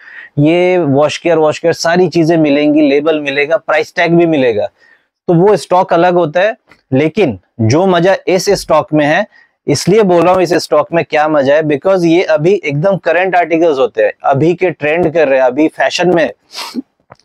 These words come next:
आज से दो साल बाद तो इसका trend चला जाएगा,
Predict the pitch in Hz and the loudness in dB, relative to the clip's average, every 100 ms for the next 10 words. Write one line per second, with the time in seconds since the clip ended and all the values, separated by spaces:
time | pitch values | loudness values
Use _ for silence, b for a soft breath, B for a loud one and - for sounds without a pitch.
0 | - 143 - 170 151 147 - 165 156 156 | -4 -2 -2 -2 0 0 -2 0 0 0
1 | - 170 156 185 160 156 165 - 160 165 | 0 -2 0 -2 -2 -2 -2 0 0 2
2 | 156 123 110 | 0 -2 -4